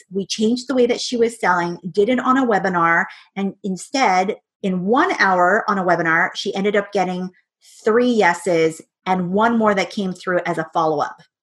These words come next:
So that is the power of follow-up. That is what you might be missing out on, is the opportunity to not only just help your clients, but the ripple effect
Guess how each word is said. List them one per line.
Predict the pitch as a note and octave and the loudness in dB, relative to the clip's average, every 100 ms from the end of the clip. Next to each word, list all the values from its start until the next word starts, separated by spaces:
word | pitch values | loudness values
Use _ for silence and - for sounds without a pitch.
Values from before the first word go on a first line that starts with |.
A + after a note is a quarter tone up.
| _ _ _ _ - - _ | _ _ _ _ -20 -20 _
So | - A3+ G#3+ G#3+ G#3+ - _ _ _ - | 0 2 4 2 0 -6 _ _ _ -12
that | F#3+ A#3 B3+ F4+ | -2 0 2 0
is | E4+ - | -2 -6
the | - | -10
power | - B3 C4 A#3+ G3+ - | -2 2 4 4 2 2
of | G3+ G3 F#3 - _ | 0 0 -2 -10 _
follow-up. | F#3 F3+ G#3 B3 F#4 - _ - - | 0 2 2 2 0 -6 _ -20 -20
That | F#3+ A3+ C4+ - | -4 2 2 2
is | C#4+ B3 | 0 0
what | A3 A3 | 2 2
you | A3 | 2
might | G#3+ G#3 | 0 0
be | G#3+ | -2
missing | F#3+ G3+ G3+ F#3 | -2 -4 -6 -4
out | F3 G3+ | 0 2
on, | A#3 C4+ E4+ E4+ - - | 2 2 0 -4 -12 -6
is | - G3 | -2 0
the | G3+ - | -2 -4
opportunity | G#3 B3 C#4 C#4 A3+ G#3 G3+ G3+ | -2 0 0 0 -2 0 -2 -4
to | - G3+ - | -4 -2 0
not | G#3+ D4+ A4 | 0 0 0
only | A4 D#4+ | 0 0
just | C4+ C4 | 0 0
help | A3+ A3 | 0 2
your | G3+ D#4 | 2 0
clients, | - E4 F#4+ G4 | 0 -2 -2 -6
but | - | -6
the | - | -4
ripple | A3+ A3+ D#4 G4+ D4 | -2 0 0 2 2
effect | B3+ G#3+ G3 | 2 -2 -4